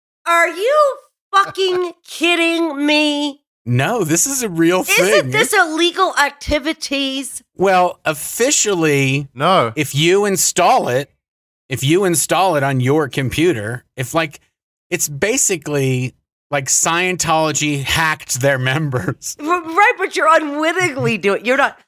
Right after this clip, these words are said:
Speaker 1: you're not, Scientology
Speaker 2: Yeah.
Speaker 1: is not saying, "Listen, on this C D, when you install it, know that we are filtering and following what you're," you know. Wow.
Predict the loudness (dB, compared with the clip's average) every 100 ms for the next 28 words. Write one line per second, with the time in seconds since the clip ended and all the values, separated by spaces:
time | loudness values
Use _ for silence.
0 | _ -4 -2 -2 0 2 2 2 2 0
1 | 0 0 0 0 -2 2 2 2 -2 -8
2 | -14 _ -2 0 -2 -4 0 2 2 0
3 | -6 -8 -6 -12 -16 _ _ -10 -6 -4
4 | -4 -4 -4 -4 -8 _ -4 -2 0 0
5 | 0 -2 -2 0 2 0 -2 0 2 2
6 | 0 -2 -2 -6 -2 0 2 2 -2 -6
7 | -10 -10 -8 -6 -6 -6 -6 -8 -8 -2
8 | -2 -2 -8 -6 -8 -6 -8 -6 -10 -8
9 | -12 -12 _ _ _ _ _ _ _ -18
10 | -10 2 6 6 6 6 6 6 4 -2